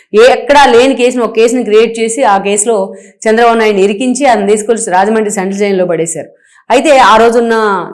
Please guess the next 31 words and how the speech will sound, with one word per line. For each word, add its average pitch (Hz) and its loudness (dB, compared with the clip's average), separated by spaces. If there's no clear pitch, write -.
సింపతి 220 -2
ఫ్యాక్టర్ 202 -2
వేరు, 220 0
ఆ 226 2
రోజు 202 -2
జరిగిన 196 -6
పరిణామాలు 208 -2
వేరు. 214 -4
అదే 196 0
జగన్మోహన్ 226 -2
రెడ్డి 208 -4
ఆ 185 0
అరెస్ట్ 220 -4
అనేది 226 -6
చేసిన 202 -6
ఒక 180 -8
తప్పే 233 -2
ఈ 247 -4
రోజు 254 2
ఆయన 214 0
పదకొండు 214 -2
సీట్లకే 220 -4
పరిమితం 208 -4
అవడానికి 190 -4
కారణమైంది, 180 -4
లేకపోతే 202 -4
ఇంత 196 -6
ఘోరంగా 190 -6
ఓడిపోయేవాళ్ళు 175 -6
కాదు. 175 -12
ఆ, 202 0